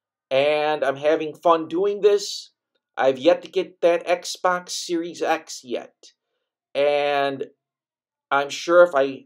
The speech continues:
do get it, by the time this video is posted, I'll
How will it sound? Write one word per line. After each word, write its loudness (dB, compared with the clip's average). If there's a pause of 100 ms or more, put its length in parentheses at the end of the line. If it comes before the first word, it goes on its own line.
(140)
do -2
get 6
it, -4 (280)
by 4
the -2
time -4 (840)
this 2
video 2
is 0
posted, 0
I'll 4